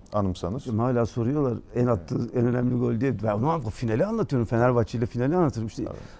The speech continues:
Speaker 2: hasbelkader iki golüm vardı.
Speaker 1: Evet.
Speaker 2: Hala sahne aklımda yani yapacak
Speaker 1: Evet.
Speaker 2: bir şey yok. O son sahneyi terk ediş vardır ya. O yüzden büyük motivasyon
Speaker 1: Evet.
Speaker 2: diyorum. Hakemlerimiz on üç tane hakem, e, yeni gelen bir M Y K Ferhat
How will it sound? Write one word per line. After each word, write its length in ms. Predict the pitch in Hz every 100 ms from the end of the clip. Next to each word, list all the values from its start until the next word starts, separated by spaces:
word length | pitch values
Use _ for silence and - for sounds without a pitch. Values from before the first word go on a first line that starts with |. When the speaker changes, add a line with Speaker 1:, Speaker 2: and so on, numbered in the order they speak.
| - -
Speaker 2:
hasbelkader 540 | - 135 - 135 123 131
iki 140 | 143
golüm 280 | 156 170 196
vardı. 160 | 165 113
Speaker 1:
Evet. 120 | 117
Speaker 2:
Hala 380 | 151 113 117 - - -
sahne 460 | - - 123 101 131
aklımda 460 | 139 170 180 185
yani 220 | 127 107 110
yapacak 280 | 110 104
Speaker 1:
Evet. 100 | 101
Speaker 2:
bir 40 | -
şey 120 | 180
yok. 120 | 143
O 120 | 113 - - -
son 280 | - 175
sahneyi 420 | 120 143 147 156 151
terk 240 | 160 151
ediş 260 | 160 151 170
vardır 260 | 170 160
ya. 120 | 156
O 120 | 113 180
yüzden 300 | 139 131 110
büyük 200 | 113 113
motivasyon 500 | 101 107 98 90 101
Speaker 1:
Evet. 100 | 98
Speaker 2:
diyorum. 240 | 101 131 - - - - - - -
Hakemlerimiz 640 | 175 165 156 139 127 135
on 80 | 151
üç 160 | 143 -
tane 200 | 113 107
hakem, 300 | 98 156 151
e, 40 | - 117 113 104 - - - 110
yeni 220 | 135 135
gelen 280 | 113 110 107
bir 80 |
M 120 | 110 113
Y 160 | 110
K 140 | - 120
Ferhat 300 | 117 117